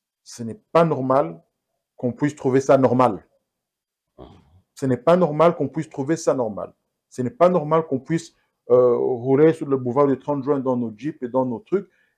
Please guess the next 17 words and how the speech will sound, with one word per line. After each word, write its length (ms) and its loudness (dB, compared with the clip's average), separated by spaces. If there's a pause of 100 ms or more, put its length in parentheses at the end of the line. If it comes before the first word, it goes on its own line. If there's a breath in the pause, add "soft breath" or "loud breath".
et 240 2
complètement 680 0
ignorer 340 2
cette 200 -16
réalité. 500 -8 (400)
Mais 100 2
non, 360 4
comme 160 0
je 80 -6
dis, 300 -6
à 80 -6
chacun 480 -4
son 180 -12
opinion, 340 -4
à 60 2
chacun 340 -10
sa, 160 -10